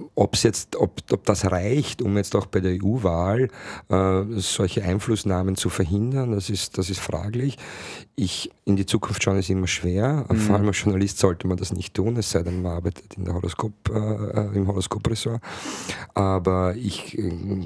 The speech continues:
Speaker 1: es ist nicht auszuschließen, dass diese Formen der Einnahme aus dem Ausland, aus dem Nicht-E-U-Ausland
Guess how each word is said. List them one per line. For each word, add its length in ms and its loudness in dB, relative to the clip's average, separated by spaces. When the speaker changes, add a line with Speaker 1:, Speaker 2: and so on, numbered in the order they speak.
Speaker 1:
es 200 0
ist 120 0
nicht 160 2
auszuschließen, 580 2
dass 160 2
diese 260 2
Formen 460 0
der 100 0
Einnahme 720 2
aus 200 0
dem 140 0
Ausland, 440 2
aus 120 -2
dem 120 2
Nicht-E-U-Ausland 1000 0